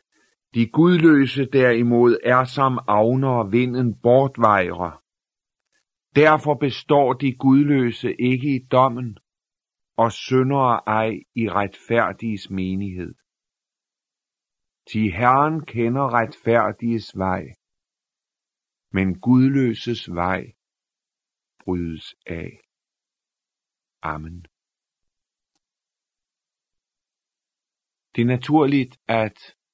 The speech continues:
man længes efter lykke. At der i et menneske er en trang, et håb, en forventning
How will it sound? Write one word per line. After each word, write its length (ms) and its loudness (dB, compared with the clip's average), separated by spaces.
man 140 0
længes 640 -2
efter 340 -8
lykke. 540 -6
At 140 -6
der 200 4
i 220 -2
et 160 0
menneske 600 -2
er 360 0
en 260 -2
trang, 520 -2
et 140 -2
håb, 460 4
en 120 -2
forventning 1000 -4